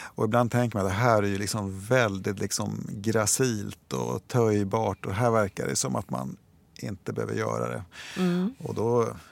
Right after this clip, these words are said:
Speaker 1: min egen strategi brukar vara att fråga föräldrarna, "Hur ser de på det här och vad vill de?" Och så. Att, att man inte bara bestämmer att göra eller att inte göra, utan att de också är med och
Speaker 2: Självklart.
Speaker 1: att man samråder med dem
Speaker 2: Ja.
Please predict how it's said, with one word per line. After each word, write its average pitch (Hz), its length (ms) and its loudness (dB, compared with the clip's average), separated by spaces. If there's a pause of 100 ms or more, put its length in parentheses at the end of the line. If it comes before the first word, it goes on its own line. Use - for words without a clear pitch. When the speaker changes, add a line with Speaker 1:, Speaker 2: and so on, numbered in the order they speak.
(120)
Speaker 1:
min 117 200 -2
egen 117 220 4
strategi 110 460 2
brukar 98 260 0
vara 95 140 2
att 92 80 -4
fråga 95 380 0
föräldrarna, 107 560 0
"Hur 98 240 0
ser 98 200 0
de 120 200 0
på 131 140 -2
det 117 80 2
här 50 360 -2
och 52 540 -2 (520)
vad 101 140 0
vill 101 140 -2
de?" 117 320 -2
Och 104 100 -4
så. 101 240 -4
Att, - 440 -10 (420)
att - 180 -10
man 101 140 -2
inte 95 180 -6
bara 101 320 0
bestämmer 92 460 -2
att 90 180 -6
göra 92 380 -2
eller 92 160 -6
att - 100 -10
inte 95 340 -2
göra, 98 420 0 (380)
utan 104 200 -6
att 92 180 -4
de 92 200 -2
också 90 300 -4
är 98 100 0
med 92 240 -4
och 104 180 -6 (280)
Speaker 2:
Självklart. - 200 0
Speaker 1:
att 107 60 -2
man 110 80 4
samråder 117 540 8
med 95 100 0
dem - 200 -6 (100)
Speaker 2:
Ja. 180 220 2